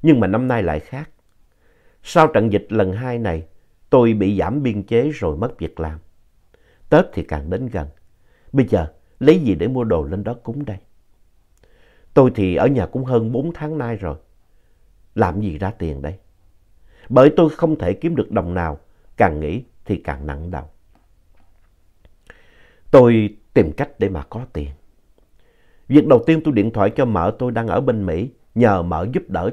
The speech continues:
cho tôi mượn vài triệu, để tôi chuẩn bị lo mua quần áo, giấy tiền,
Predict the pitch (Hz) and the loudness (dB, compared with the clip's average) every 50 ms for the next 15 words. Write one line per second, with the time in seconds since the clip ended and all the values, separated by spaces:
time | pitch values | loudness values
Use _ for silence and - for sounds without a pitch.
0 | - - 127 113 107 - 107 101 92 80 80 90 90 85 73 73 - - 71 69 | -6 -8 -8 -8 -6 -6 -6 -4 -4 -6 -8 -8 -6 -8 -8 -8 -8 -10 -10 -10
1 | 69 - - _ _ _ _ _ _ _ _ _ _ _ - 127 139 139 131 117 | -10 -12 -16 _ _ _ _ _ _ _ _ _ _ _ 2 2 4 4 0 -2
2 | - 117 123 131 113 90 90 101 110 110 101 98 104 104 98 98 98 87 73 - | 0 -2 0 0 0 0 0 0 0 0 0 0 -2 -4 -4 -4 -6 -6 -8 -8
3 | - 87 92 117 131 123 113 113 127 - - 92 80 69 | -8 -8 -8 -8 -6 -6 -6 -6 -6 -6 -6 -8 -8 -8